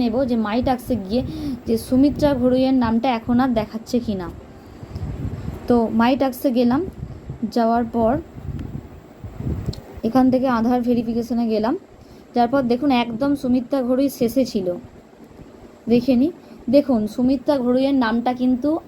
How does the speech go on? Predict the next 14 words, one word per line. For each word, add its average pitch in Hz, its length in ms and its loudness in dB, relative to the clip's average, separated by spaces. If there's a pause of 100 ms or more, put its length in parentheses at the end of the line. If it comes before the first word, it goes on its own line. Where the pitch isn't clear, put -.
আধার 226 320 0
ভেরিফিকেশনে 247 640 2 (140)
আর 233 80 0 (120)
দেখাচ্ছে 208 500 -4
না, 185 80 -6 (480)
কারণ 233 180 4 (200)
এর 247 80 2 (140)
আধারটা 233 460 -2
আমরা 233 160 2 (140)
ভেরিফাই 233 340 0 (100)
করে 226 200 2
দিয়েছি। 233 260 0 (100)
তাই 190 140 2 (120)
যাদের 233 280 2